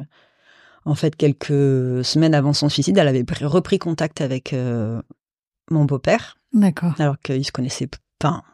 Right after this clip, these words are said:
Speaker 1: ils se voyaient plus depuis, euh,
Speaker 2: Ouais,
Speaker 1: vingt ans, hein.
Speaker 2: ouais.
Speaker 1: Elle habite en Angleterre, euh, voilà.
Speaker 2: Ouais.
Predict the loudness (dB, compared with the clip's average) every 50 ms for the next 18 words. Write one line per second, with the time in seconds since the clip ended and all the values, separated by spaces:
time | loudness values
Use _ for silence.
0 | _ _ _ _ _ 0 2 4 4 6 6 6 4 2 2 2 2 4 4 2
1 | 2 0 0 2 4 6 8 8 6 6 6 4 4 2 4 4 4 6 6 6
2 | 4 2 0 0 0 0 0 0 -2 -4 -4 -4 -4 -4 -4 -4 -6 -6 -2 0
3 | 2 2 4 4 2 2 0 0 -2 -2 -2 -4 -4 -6 -8 _ _ _ 2 4
4 | 4 2